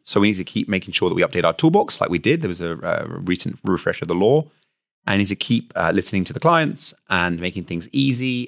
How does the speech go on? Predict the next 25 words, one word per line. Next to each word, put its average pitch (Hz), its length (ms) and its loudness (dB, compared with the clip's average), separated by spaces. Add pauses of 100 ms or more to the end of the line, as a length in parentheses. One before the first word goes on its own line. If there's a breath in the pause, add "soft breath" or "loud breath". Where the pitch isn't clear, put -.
And, 85 560 -2
um, 82 480 -2 (800)
we 98 100 2
need 98 140 2
to - 80 -12
keep - 300 -6
moving 90 260 -2
forward, 87 360 0
'cause 82 60 -6
otherwise 87 240 -2
we're 85 80 -6
moving 78 420 -8 (500)
backwards. - 520 -4
You 123 80 0
know, 113 60 4
it's 107 120 -2
difficult 101 340 -2
in 87 60 -6
this 82 120 -4
country. 85 360 -6
There 85 180 2
is 82 100 -4
a 85 60 -6
lot 87 580 -2
of, 82 480 -2